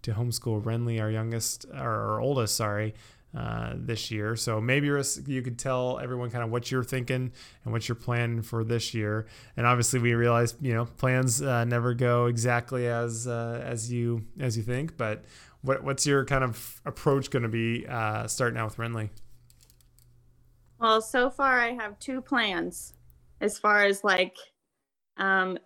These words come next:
Speaker 2: things picked out that we'll do. And one of them I haven't even looked into yet, really. Um, I'm gonna get with your mom and talk to her about, uh, a curriculum to do spelling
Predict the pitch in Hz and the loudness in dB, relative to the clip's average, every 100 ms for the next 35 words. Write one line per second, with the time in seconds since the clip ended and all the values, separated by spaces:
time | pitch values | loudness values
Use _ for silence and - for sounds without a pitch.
0 | - 208 196 196 196 - 208 - 180 185 | -4 0 2 0 -2 -4 -4 2 4 4
1 | 175 185 175 180 185 190 202 190 190 185 | 4 0 2 2 6 6 6 2 -4 -2
2 | 196 214 240 254 262 240 240 240 240 220 | 2 4 6 4 2 0 0 2 2 0
3 | 214 208 196 - 202 202 190 196 196 _ | 0 -2 -4 -10 -12 -6 -6 -8 -16 _
4 | _ _ _ _ - 202 - 208 226 302 | _ _ _ _ -2 -2 0 0 0 2
5 | 320 359 370 339 359 370 349 - - _ | 4 4 2 2 2 0 -2 -6 -20 _
6 | - 202 208 202 202 202 214 _ _ _ | -4 2 4 4 2 -2 -6 _ _ _
7 | - 196 196 208 202 196 185 190 202 190 | -8 -2 -2 0 0 0 0 -2 -2 2
8 | 185 185 185 185 180 170 170 175 - _ | 4 4 2 -4 -4 -2 -2 -6 -10 _
9 | _ _ 202 185 - 185 185 180 170 170 | _ _ -2 -2 -2 0 4 4 4 4
10 | 165 160 - - _ _ _ _ _ _ | 4 0 -8 -18 _ _ _ _ _ _
11 | - 180 170 170 - - - - - 170 | -2 2 2 0 -2 -4 -8 -10 -6 -4
12 | - 180 180 175 170 170 - 170 151 196 | 0 0 2 2 2 2 0 0 0 -2
13 | - _ - 175 165 - - 175 170 175 | -6 _ -2 0 2 0 2 4 4 4
14 | 170 170 | 4 4